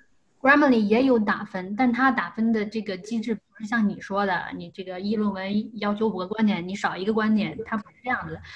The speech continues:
它是针对于你的这个错，错，错字的多少啊，然后你的这个跟母语者的这个语言表达，这个差别有多大呀？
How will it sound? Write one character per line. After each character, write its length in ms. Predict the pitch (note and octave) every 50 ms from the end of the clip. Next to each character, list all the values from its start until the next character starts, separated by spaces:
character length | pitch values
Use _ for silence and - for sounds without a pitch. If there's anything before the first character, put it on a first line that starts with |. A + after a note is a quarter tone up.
| - _
它 120 | - B3+
是 80 | B3+ A#3+
针 180 | B3 C4 C4
对 160 | C4+ C4+ B3 A3+
于 160 | A3 A3 A#3
你 960 | A3+ - - B3+ - - G3 - - - - - _ _ _ _ _ _ _ -
的 60 | G3+
这 140 | A#3 A#3 A3+
个 220 | G#3 G3+ F#3+ F#3+ F#3
错， 300 | - - A#4 - B3 A#3
错， 520 | - - - - - - - - - - - _ _ _ _ _ _ _ _ _ _
错 120 | - B3+ A#3
字 220 | A#3+ - C#4 A#3+
的 100 | G#3 G3
多 200 | G3 A3+ A#3 A#3
少 120 | A3+ A#3 F#3+
啊， 460 | - - - F3 F3 F3+ F#3 F#3 - - - - - _
然 120 | - F#3+ F#3
后 120 | A3 A3+
你 200 | G#3+ G3+ F#3 E3
的 120 | D#3 F#3
这 200 | F#3 F#3+ G#3+ G#3+
个 180 | G#3 G3+ G3 F#3+
跟 220 | F#3+ - A#3+ B3
母 280 | B3 A3+ A3 G#3+ A3+ C#4
语 220 | C#4 A#3+ G3+ G3
者 240 | G3+ - F#3+ - -
的 100 | - F3
这 140 | - G#3+ A3
个 160 | G3+ G3+ G3
语 60 | F#3+ - _
言 160 | - G3+ A3 G#3
表 180 | G#3 F3 -
达， 100 | - E3+ E3+ E3 E3 F3 G#3 - _ _ _ _ G#3 G3+ - _
这 80 | A#3
个 60 | A3 G#3
差 260 | G#3+ - - C#4+ C#4
别 140 | A#3 B3 B3+
有 140 | B3+ G3+ F#3
多 200 | F3+ F#3+ F#3 G3+
大 320 | G#3 C4 C4+ C4+ B3+ A#3+
呀？ 340 | A3+ G#3+ G#3 G3 G3 G3